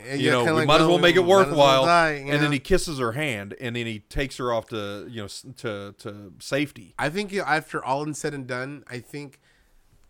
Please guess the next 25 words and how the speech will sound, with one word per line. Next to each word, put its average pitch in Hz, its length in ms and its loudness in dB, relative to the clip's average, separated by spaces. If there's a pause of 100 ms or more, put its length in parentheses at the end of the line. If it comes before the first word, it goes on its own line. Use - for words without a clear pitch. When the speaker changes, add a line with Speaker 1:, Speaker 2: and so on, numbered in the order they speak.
(200)
Speaker 1:
when 120 140 -12
she 143 240 -12
said 143 260 -10
that 120 160 -10
he 123 160 -10
was 127 200 -12
the 110 100 -14
best 110 340 -6
wife 110 260 -6
she 107 200 -10
ever 104 160 -12
had, 98 420 -8
aside 123 420 -6
from 120 120 -14
when 104 100 -10
he 113 140 -14
truly 123 320 -10
loved, 110 480 -10 (100)
uh, 98 180 -10
the 92 140 -16
one 101 520 -14
woman 107 280 -12
that 98 140 -12
betrayed 101 360 -16
him, 117 220 -14